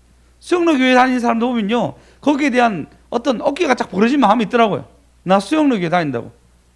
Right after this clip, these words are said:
근데 본인이 수영로 교회 교인인 거지, 수영로 교회를 세운 게 아니잖아요.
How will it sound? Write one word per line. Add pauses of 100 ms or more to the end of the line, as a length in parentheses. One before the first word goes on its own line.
(380)
근데 (240)
본인이
수영로
교회 (400)
교인인
거지, (640)
수영로
교회를
세운
게
아니잖아요.